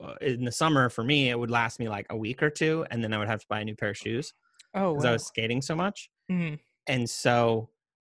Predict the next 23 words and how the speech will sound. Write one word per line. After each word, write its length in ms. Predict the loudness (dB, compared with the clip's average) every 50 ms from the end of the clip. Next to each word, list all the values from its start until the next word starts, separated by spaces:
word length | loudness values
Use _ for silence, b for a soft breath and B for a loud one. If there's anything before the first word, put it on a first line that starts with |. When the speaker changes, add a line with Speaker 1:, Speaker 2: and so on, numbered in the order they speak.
| _ _ _ _ _ _ _ _ _ _ -6 -4
Speaker 1:
um, 500 | -2 -2 -2 -4 -4 -6 -8 -10 -12 -16 _ _ _ _ _ _ _ _ _ _ _ _ _ _ _ _ _ _ -20 _ _ _ 2
this, 380 | 4 6 6 4 2 -2 -6 -4 0
I 60 | 2
remember, 400 | 2 4 4 2 2 2 2 2
lasted 360 | 2 0 -2 -4 -6 -8 -6
an 60 | -6 -6
entire 360 | -6 -2 0 0 0 0 -4
summer, 540 | -6 -8 -4 -2 -2 -2 -2 -4 -6 -8 _ -10
and 220 | -10 -8 -8 -8 -12
it 40 | -14 _ -8
blew 320 | -6 0 2 4 4 4
my 140 | 4 2 0
mind. 380 | -4 -6 -6 -6 -6 -4 2 4
Speaker 2:
What 120 | 4 6
did 160 | 6 4 4
those 260 | 4 2 2 2 -2
cost 480 | -6 -2 0 0 0 0 -4 -8 -12 -12
when 120 | -10 -10
they 100 | -8 -8 -8
were 120 | -8 -8
new? 240 | -8 -8 -8 -8 -10 _ _ _ -14 -4
Speaker 1:
Hundred 260 | -2 0 0 0 0
bucks. 460 | -4 -6 -8 -10 -18 -20 -20 -20 -20